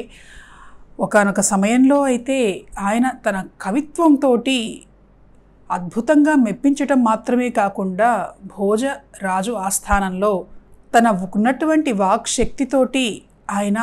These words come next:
అద్భుతాలు చేశాడు. మరణించినటువంటి భోజరాజును తన శ్లోక మహిమతో ఆయన బ్రతికించాడు, శ్యామలాదేవి అయినటువంటి ఆ మహాదేవత అనుగ్రహంతోటి. అటువంటి శ్యామలాదేవిని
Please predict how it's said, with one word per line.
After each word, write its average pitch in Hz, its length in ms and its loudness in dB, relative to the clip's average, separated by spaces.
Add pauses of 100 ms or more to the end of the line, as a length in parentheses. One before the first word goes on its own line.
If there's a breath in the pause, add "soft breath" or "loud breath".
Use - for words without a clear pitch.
అద్భుతాలు 208 540 0
చేశాడు. 202 540 -2
మరణించినటువంటి 302 1000 2 (100)
భోజరాజును 254 800 4 (460 soft breath)
తన 226 140 6
శ్లోక 226 480 4
మహిమతో 294 520 4 (320)
ఆయన 240 300 4
బ్రతికించాడు, 208 840 -2 (520)
శ్యామలాదేవి 196 920 -2 (640)
అయినటువంటి 190 760 -6 (960 soft breath)
ఆ 196 140 0 (280)
మహాదేవత 208 760 -2 (120)
అనుగ్రహంతోటి. 180 920 -6 (640 soft breath)
అటువంటి 359 540 2
శ్యామలాదేవిని 247 1120 2